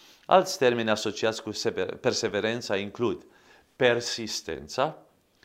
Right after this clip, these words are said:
tenacitatea, omul care nu cedează, are tenacitate, este tare, rămâne statornic, determinare, un om care nu se dă în stânga, în dreapta, este determinat, este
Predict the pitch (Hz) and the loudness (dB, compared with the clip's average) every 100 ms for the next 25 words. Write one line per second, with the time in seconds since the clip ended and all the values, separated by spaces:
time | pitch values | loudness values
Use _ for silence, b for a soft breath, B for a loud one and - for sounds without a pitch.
0 | b b 123 110 101 - 110 78 78 - | b b 2 4 0 -2 -6 -4 -4 -2
1 | 113 135 - _ _ _ _ _ _ _ | -4 -4 -12 _ _ _ _ _ _ _
2 | - 90 90 90 85 87 87 78 85 87 | -10 -8 -4 -2 -2 -4 -8 -8 -4 -4
3 | 98 123 120 B - 82 82 82 80 80 | -4 -8 -10 B -8 -8 -8 -10 -10 -10
4 | 76 85 85 87 87 - - - - 80 | -8 0 0 -2 -8 -10 -14 -8 0 2
5 | 87 107 104 85 90 90 - 76 - 85 | 2 -2 -6 -10 -10 -10 -8 -8 -8 -6
6 | 85 107 123 _ B B B B B 110 | -6 -8 -14 _ B B B B B 4
7 | 135 131 135 120 110 92 78 80 104 139 | 4 4 0 0 -4 -4 -4 -2 -4 -6
8 | - b b b - 95 107 95 95 98 | -10 b b b -10 -8 -2 -2 -2 -6
9 | 101 98 90 92 87 - 95 95 90 82 | -8 -8 -6 -8 -8 -10 -10 -8 -10 -6
10 | 85 87 - 87 - 82 78 78 78 78 | -6 -4 -6 -8 -8 -10 -8 -10 -12 -10
11 | 80 101 107 - b b - 87 - - | -6 -4 -6 -12 b b -10 -8 -8 -6
12 | 82 76 73 69 | -4 -4 -6 -12